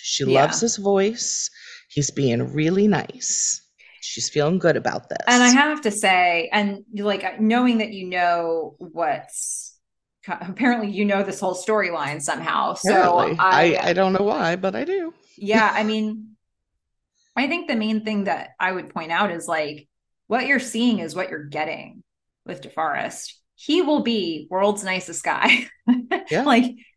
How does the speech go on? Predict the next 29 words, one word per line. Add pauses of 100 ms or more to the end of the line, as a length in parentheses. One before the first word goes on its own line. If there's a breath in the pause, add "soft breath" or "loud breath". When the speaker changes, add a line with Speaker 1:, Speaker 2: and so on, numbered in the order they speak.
(1120)
Speaker 2:
as
long
as
we
know
DeForest, (180)
he
will
be (160)
world's
nicest
guy. (240)
He
will
be (340)
an,
an
interesting
combination
of
self-deprecating
and
willing
to
set
a
boundary. (540)
Speaker 1:
Mm-hmm.
Speaker 2:
Um,